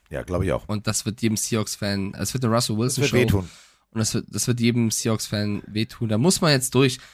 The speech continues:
Speaker 2: Da, da, da müssen die Seahawks, also das, ich glaub, die Fans wissen das auch. Ich glaub, ich habe jetzt noch keinen Se-, Seahawks-Fan getroffen, der irgendwie sagt, „Ey, wir schaffen die Playoffs und es wird super.“
Speaker 1: Nein, es ist
Speaker 2: Ähm,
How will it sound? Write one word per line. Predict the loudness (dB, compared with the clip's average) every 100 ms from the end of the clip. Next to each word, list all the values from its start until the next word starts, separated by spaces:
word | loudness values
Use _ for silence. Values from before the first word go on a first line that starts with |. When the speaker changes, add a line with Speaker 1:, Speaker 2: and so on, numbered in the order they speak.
| _
Speaker 2:
Da, | 0 2
da, | 2
da | 2
müssen | 2 2
die | 2
Seahawks, | 2 2 2
also | 2 0
das, | 0 0 -2
ich | -6
glaub, | -6
die | -4
Fans | -2 -2 0
wissen | 0 0
das | -2 -2
auch. | -2 -2
Ich | -4
glaub, | -6
ich | -4
habe | -2
jetzt | -2
noch | -2
keinen | 0 0
Se-, | 0 -2 -4 -6
Seahawks-Fan | -6 -4 -4 -6 -6 -4
getroffen, | -4 -6 -4 -4
der | -2
irgendwie | 0 0
sagt, | 0 0 0
„Ey, | -2
wir | 0
schaffen | -2 -4
die | -6
Playoffs | -4 -4 -2 -4
und | -8
es | -8
wird | -8
super.“ | -6 -4 -4 -6
Speaker 1:
Nein, | -12 -14
es | -12
ist |
Speaker 2:
Ähm, | -4